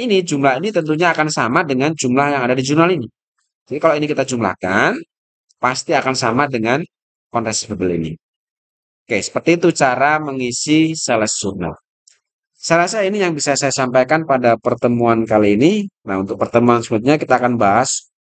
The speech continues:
jurnal khusus yang lainnya, seperti cash receipt journal,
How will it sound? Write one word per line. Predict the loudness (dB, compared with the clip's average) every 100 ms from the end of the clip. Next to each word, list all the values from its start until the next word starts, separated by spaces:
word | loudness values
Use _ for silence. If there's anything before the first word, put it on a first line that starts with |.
| _
jurnal | -6 -2 0 0 0 0
khusus | -4 -6 -2 -2 0
yang | 0
lainnya, | 2 0 0 -4
seperti | -4 -2 0 0
cash | 0 -2
receipt | -2 -2 0
journal, | 2 2 2 0 -2 -4